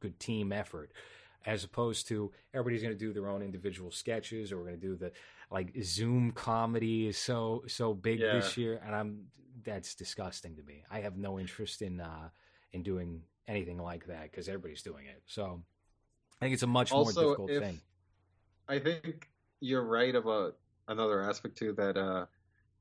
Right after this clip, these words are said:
Speaker 2: if we're sh-, like, I'm, I shoot myself. Like, I don't have anyone to record me whenever we would do those things. So if I wanted to do anything outside or to get out of the house and not just do fucking hiding in my flat forever,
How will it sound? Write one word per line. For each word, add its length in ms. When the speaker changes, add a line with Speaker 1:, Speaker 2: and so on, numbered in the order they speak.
Speaker 2:
if 280
we're 200
sh-, 200
like, 200
I'm, 280
I 140
shoot 320
myself. 580
Like, 180
I 40
don't 120
have 140
anyone 400
to 100
record 400
me 120
whenever 360
we 120
would 120
do 140
those 220
things. 420
So 240
if 180
I 120
wanted 320
to 100
do 160
anything 400
outside 560
or 180
to 540
get 200
out 120
of 100
the 100
house 220
and 120
not 180
just 280
do 200
fucking 640
hiding 340
in 120
my 140
flat 320
forever, 560